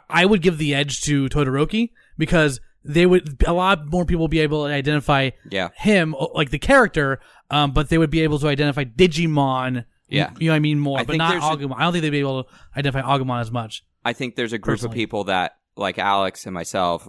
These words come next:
Speaker 2: like, people our age that watched Digimon back then, and maybe they don't watch anime now, they would be able to recognize Digi-,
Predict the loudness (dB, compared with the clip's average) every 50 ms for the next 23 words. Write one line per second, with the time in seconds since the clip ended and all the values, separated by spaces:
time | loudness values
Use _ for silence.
0 | -14 -8 -8 -8 -8 -8 -8 -6 -2 -2 -2 0 0 0 0 0 -2 -2 -4 -6
1 | -6 -8 -8 -8 -8 -8 -8 -6 -4 -2 0 0 -2 -2 -6 -10 -8 -8 -8 -6
2 | -6 -4 -4 -4 -2 -2 -4 -4 -2 -2 -4 -2 -2 -4 -4 -4 -4 -4 -6 -6
3 | -6 -8 -8 -8 -6 -6 -6 -6 -6 -6 -6 -4 -4 -4 -6 -8 -10 -10 -8 -4
4 | -4 -4 -4 -4 -6 -6 -6 -4 -4 -6 -6 -6 -8 -8 -8 -8 -8 -8 -10 -10
5 | -10 -12